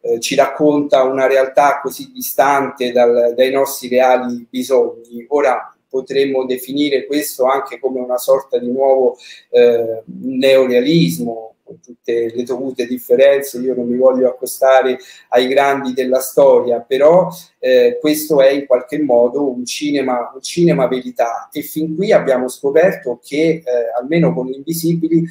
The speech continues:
abbiamo riempito le sale in maniera molte volte anche inaspettata. Abbiamo avuto file di due, tre, anche quattrocento persone fuori. Abbiamo, come dicevo prima,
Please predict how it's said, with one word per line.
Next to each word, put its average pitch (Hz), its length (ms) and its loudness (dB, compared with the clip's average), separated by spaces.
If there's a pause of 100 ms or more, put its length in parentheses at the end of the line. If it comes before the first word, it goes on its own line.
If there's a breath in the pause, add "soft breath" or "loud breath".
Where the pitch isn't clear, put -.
(200 loud breath)
abbiamo 143 600 0
riempito 123 640 -6
le 117 140 -4
sale 135 480 2
in 117 160 -14
maniera 135 580 0
molte 120 240 -14
volte 147 380 2
anche 123 300 -8
inaspettata. 120 840 -2
Abbiamo 117 340 -6
avuto 131 320 -12
file 135 480 -4
di 113 180 -20
due, 302 360 -4
tre, 143 340 -2
anche 139 460 -4
quattrocento 143 800 -2
persone 135 500 -6
fuori. 143 460 4 (460 loud breath)
Abbiamo, 135 760 0
come 127 200 -6
dicevo 127 380 -4
prima, 151 480 2